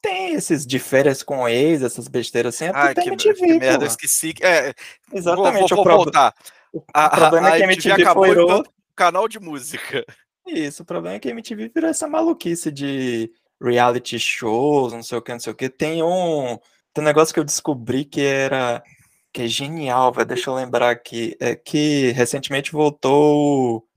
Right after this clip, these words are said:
Speaker 1: Beavis and Butthead.
Speaker 2: E sim, eu
Speaker 1: Cê
Speaker 2: vi o filme.
Speaker 1: Sim, aí tem os episódios, né, no, tem até no Paramount Plus. E nos episódios,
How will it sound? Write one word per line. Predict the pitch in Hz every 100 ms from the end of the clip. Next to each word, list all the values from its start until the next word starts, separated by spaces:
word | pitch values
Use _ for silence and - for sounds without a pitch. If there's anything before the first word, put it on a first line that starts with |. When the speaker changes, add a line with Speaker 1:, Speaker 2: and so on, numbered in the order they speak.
| _
Speaker 1:
Beavis | 127 147 147
and | 151
Butthead. | 151 156 139 117 135 - -
Speaker 2:
E | 143
sim, | - 156 156
eu | 143
Speaker 1:
Cê | 123
Speaker 2:
vi | 135
o |
filme. | 135 131 120 110 110 _ _ _ _ _ -
Speaker 1:
Sim, | - 120
aí | 117 127
tem | 147
os | 147 151
episódios, | 156 202 139 131 127 113
né, | 117 139
no, | 135 120 110 104 104 - _ _
tem | - 127
até | 127 117
no | 131
Paramount | 135 143 139 135 139 -
Plus. | 127 107 104 - - _ _ -
E | 120 139 147 147
nos | 147 143 147
episódios, | 139 139 123 139 160 170 -